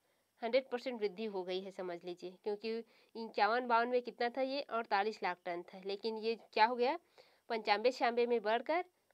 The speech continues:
आठ सौ अड़तालीस लाख टन हो गया। ये जो फसल है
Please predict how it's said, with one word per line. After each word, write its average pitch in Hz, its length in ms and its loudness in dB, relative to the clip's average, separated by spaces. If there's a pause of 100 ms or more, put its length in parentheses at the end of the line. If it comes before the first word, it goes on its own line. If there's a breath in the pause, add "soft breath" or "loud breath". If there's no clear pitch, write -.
(600)
आठ 240 200 6
सौ 285 140 -2
अड़तालीस 220 540 0
लाख 190 220 4
टन 185 160 -2
हो 175 140 -12
गया। 180 260 -10 (2250 soft breath)
ये 233 200 0
जो 277 140 2
फसल 247 420 0
है 233 280 4